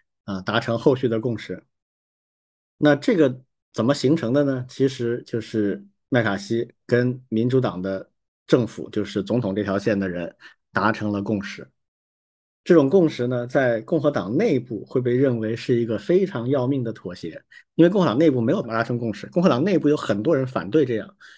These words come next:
他们的观点就是，我们就是要利用这个预算案拖住对手，你不答应我的条件，我就不批预算案，因为众议院主要的职责就是批预算，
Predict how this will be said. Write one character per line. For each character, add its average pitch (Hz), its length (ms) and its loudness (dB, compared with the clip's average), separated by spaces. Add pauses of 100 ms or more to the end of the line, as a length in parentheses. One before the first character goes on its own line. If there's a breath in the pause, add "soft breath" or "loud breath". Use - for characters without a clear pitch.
(200 soft breath)
他 220 160 6
们 214 280 2
的 151 300 6
观 165 280 6
点 110 160 2
就 117 100 0
是， 113 120 -6
我 120 160 4
们 151 100 4
就 311 140 4
是 262 120 2
要 151 80 8
利 147 100 4
用 139 120 6
这 131 80 2
个 143 80 4
预 143 100 4
算 135 160 0
案 127 200 -4
拖 226 240 2
住 190 100 4
对 147 160 4
手， - 240 -8 (600)
你 135 100 6
不 185 100 6
答 202 160 4
应 196 80 4
我 147 60 4
的 139 100 6
条 131 200 0
件， 147 160 6
我 110 100 -2
就 160 140 0
不 180 80 -4
批 165 140 2
预 156 100 6
算 143 160 2
案， 135 180 -6 (380 soft breath)
因 185 100 6
为 202 140 6
众 208 280 6
议 165 100 6
院 147 220 8
主 104 280 -4
要 202 180 4
的 135 100 2
职 120 220 -2
责 117 140 -2
就 123 100 0
是 120 100 -6
批 117 200 -4
预 113 40 2
算， 110 240 -6